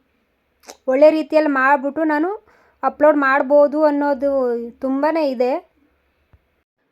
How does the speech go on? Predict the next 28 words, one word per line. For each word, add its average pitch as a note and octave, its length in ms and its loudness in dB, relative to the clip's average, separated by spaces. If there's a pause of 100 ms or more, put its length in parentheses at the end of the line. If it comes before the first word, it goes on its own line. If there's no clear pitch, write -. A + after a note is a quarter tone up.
(180)
ಒಳ್ಳೆ C#4 180 0
ಒಳ್ಳೆ D4 160 2 (100)
ಡಿಸೈನ್ C#4 400 2
ಮಾಡಿ C4 300 0 (100)
ಅಪ್ಲೋಡ್ C4 540 -2
ಮಾಡ್ತೀನಿ. A#3+ 480 -4 (420)
ಬ-, B3+ 80 0 (220)
ನಾನು C4+ 240 0
ಹೊಸ B3+ 140 2 (120)
ಚಾನಲ್‌ಗೆ C#4 460 2
ಯಾರೆಲ್ಲ C#4 360 2
ಸಬ್ಸ್ಕ್ರೈಬ್ C#4 440 2
ಮಾಡಿಲ್ಲ B3+ 280 2 (480)
ಪ್ಲೀಸ್ C#4 240 -2 (120)
ಸಬ್ಸ್ಕ್ರೈಬ್ B3+ 560 -2
ಮಾಡಿ. A#3 220 -2 (1160)
ನೋಡಿ C4 240 -4
ಥ್ರೆಡ್ಡಿಂದು C4+ 440 2 (120)
ಫುಲ್ C4+ 200 -4 (120)
ಫಿಲಪ್ B3+ 400 0
ಆಗಿ, A#3 200 -8 (120)
ಫಿಲಪ್ B3+ 380 0
ಆಗಿದೆ. A3 300 -6 (120)
ತುಂಬ B3 280 -2 (120)
ಅಂದರೆ C4 180 -4 (120)
ತುಂಬಾ A#3 380 -2 (220)
ಚೆನ್ನಾಗಿ A#3 300 -6
ಕಾಣಿಸ್ತಾ A3 400 -6